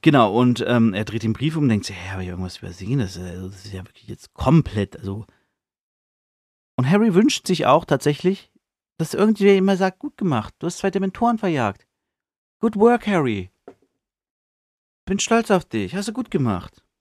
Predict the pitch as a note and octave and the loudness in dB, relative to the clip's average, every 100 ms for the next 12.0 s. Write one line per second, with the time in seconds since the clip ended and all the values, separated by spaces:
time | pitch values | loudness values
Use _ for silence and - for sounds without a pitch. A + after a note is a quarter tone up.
0 | _ - E3+ D#3 - - G3 F#3 A#2+ G#2 | _ -4 -2 -2 -6 -6 -4 -2 0 0
1 | G#2 G#2 - _ _ _ _ _ _ E3 | 0 -6 -14 _ _ _ _ _ _ 2
2 | A3+ A3+ G3+ G#3+ G#3+ G3 F#3 F3 E3+ D#3+ | 4 4 4 4 4 4 4 4 4 6
3 | F3 F3 - A#2 A#2+ C#3 C#3 C3+ A#2+ G#2 | 6 4 0 -2 0 2 2 2 0 0
4 | E2+ G#2 C3+ B2+ B2 A#2 A2 B2 A#2+ - | -2 -2 0 0 -2 -6 -4 0 -2 -2
5 | G#2+ A2+ B2+ A#2+ - G#2+ C3+ E3 D#3 D3+ | -8 -6 -2 -2 -4 -4 -2 0 -2 -2
6 | D3 D#3 D3+ - _ _ _ _ _ _ | -4 -2 -4 -8 _ _ _ _ _ _
7 | _ _ _ - B2 A2+ D3+ F3 C#3+ C#3 | _ _ _ -2 0 4 6 6 4 2
8 | C3+ B2+ A#2+ A2+ B2 A#2+ A2+ B2 A2 A#2+ | 2 2 2 2 2 2 0 -4 0 2
9 | B2+ C3 C#3 - - - - C#3 E3 E3 | 4 2 -4 -6 -16 -4 4 4 6 2
10 | D#3 C3 C3+ C3 E3 F#3 E3+ D#3 E3 D#3+ | 0 2 6 6 8 6 6 4 4 2
11 | D#3+ C#3+ C#3+ C3+ C3 C3 C3 C3 C3 | 0 -2 -6 -2 2 4 4 2 0